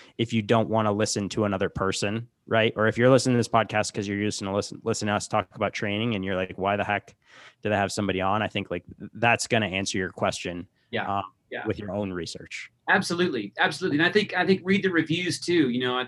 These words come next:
Speaker 2: I mean, I'm really proud of that because you just keep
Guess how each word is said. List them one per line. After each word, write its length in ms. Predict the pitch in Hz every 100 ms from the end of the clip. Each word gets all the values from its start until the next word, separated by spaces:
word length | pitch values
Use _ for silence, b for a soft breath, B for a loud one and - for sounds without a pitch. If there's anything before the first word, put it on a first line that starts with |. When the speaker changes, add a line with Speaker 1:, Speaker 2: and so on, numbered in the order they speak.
| -
Speaker 2:
I 480 | 139 123 123 123 127
mean, 140 | 123
I'm 80 | 127
really 180 | 139 151
proud 260 | - 143 151
of 60 |
that 220 | 131 110 -
because 540 | 98 123 120 117 - b b b
you 80 | 127
just 260 | 135 143 -
keep 300 | 151 151